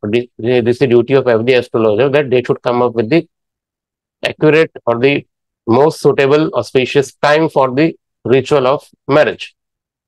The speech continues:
Okay, if that marriage happens during that particular time, okay, that will reduce at least sixty to eighty percent of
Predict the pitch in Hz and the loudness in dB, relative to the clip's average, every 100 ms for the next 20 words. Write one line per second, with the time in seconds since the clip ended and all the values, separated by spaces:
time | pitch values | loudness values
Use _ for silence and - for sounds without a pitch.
0 | _ _ _ _ _ _ _ 139 143 123 | _ _ _ _ _ _ _ -2 0 -2
1 | 127 120 151 131 131 160 135 135 170 143 | -2 0 0 2 2 2 0 0 0 2
2 | 143 156 147 147 - 127 131 127 110 _ | 2 2 0 0 -2 -2 0 0 -2 _
3 | 139 117 107 - _ _ _ _ _ _ | 0 0 -2 -6 _ _ _ _ _ _
4 | - 113 131 127 127 151 131 117 117 147 | -4 0 0 0 0 0 2 0 2 2
5 | 175 185 180 - _ _ _ _ _ _ | 4 4 2 -8 _ _ _ _ _ _
6 | _ _ 127 120 147 180 196 - 147 - | _ _ -6 -2 2 2 2 0 -4 -2
7 | - 165 165 170 170 143 135 151 135 135 | -2 -2 0 0 0 -2 0 -2 0 0
8 | 127 143 143 139 139 | 0 -2 0 0 0